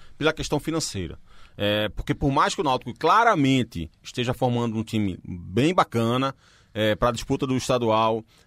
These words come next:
ainda faltam algumas peças, a gente pode discutir isso um pouco mais na frente, é, mas assim, a chegada do Chiesa melhora muito o time, do Eric melhora muito o time, a permanência do Jean Carlos, permanecer uma base. Eu gosto muito, por exemplo, do trabalho do Dalpozo,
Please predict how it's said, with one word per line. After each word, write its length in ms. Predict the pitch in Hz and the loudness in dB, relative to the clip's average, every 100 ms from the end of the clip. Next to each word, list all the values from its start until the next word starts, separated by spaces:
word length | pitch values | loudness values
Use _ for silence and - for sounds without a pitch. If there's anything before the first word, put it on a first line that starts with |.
| - | -10
ainda 300 | 98 135 151 | -2 0 0
faltam 380 | 147 151 156 143 | 2 2 2 0
algumas 280 | 120 135 - | 0 -2 -2
peças, 460 | - 131 139 - 117 | 0 2 2 0 -2
a 40 | |
gente 100 | 120 | 0
pode 180 | 123 120 | -2 -2
discutir 260 | - 113 | -4 -2
isso 120 | 117 110 | -4 -2
um 40 | |
pouco 220 | 117 - | -4 -2
mais 140 | 117 113 | -2 0
na 100 | 104 | -2
frente, 520 | 117 120 127 113 - - - - _ | -2 -2 -2 -4 -16 -20 -20 -20 _
é, 260 | 117 117 117 | 0 2 2
mas 220 | 117 131 | 4 2
assim, 180 | 135 123 | 2 -2
a 40 | |
chegada 280 | 110 131 147 | 0 0 0
do 100 | 143 135 | -2 0
Chiesa 640 | 131 139 143 139 120 87 _ - | 0 2 2 0 0 -4 _ -10
melhora 440 | 110 117 117 135 | -2 2 4 4
muito 360 | 123 117 135 113 | 4 4 2 -2
o 20 | |
time, 360 | - 113 113 110 | -6 -2 0 0
do 220 | 113 123 | 0 2
Eric 380 | 120 143 135 127 | 4 4 2 0
melhora 300 | 117 117 113 | 2 2 0
muito 320 | 104 117 110 | -4 -6 -8
o 40 | 98 | -12
time, 320 | - 113 117 | -6 -2 -2
a 40 | |
permanência 420 | 113 107 110 139 | -4 -2 0 0
do 80 | 143 | 0
Jean 180 | 120 135 | 0 -2
Carlos, 360 | - 117 117 104 | 0 2 2 0
permanecer 440 | 117 117 117 139 | -2 -2 -2 0
uma 100 | 151 | 0
base. 340 | 113 123 127 - - _ 127 | 2 4 2 -2 -20 _ 2
Eu 180 | 170 160 | 2 6
gosto 260 | 156 - | 4 4
muito, 200 | 139 143 | 0 0
por 100 | 139 | 0
exemplo, 160 | 131 123 | -2 0
do 20 | |
trabalho 300 | 131 127 127 | 0 2 0
do 40 | |
Dalpozo, 680 | 117 110 - 120 135 123 | 0 0 0 2 2 0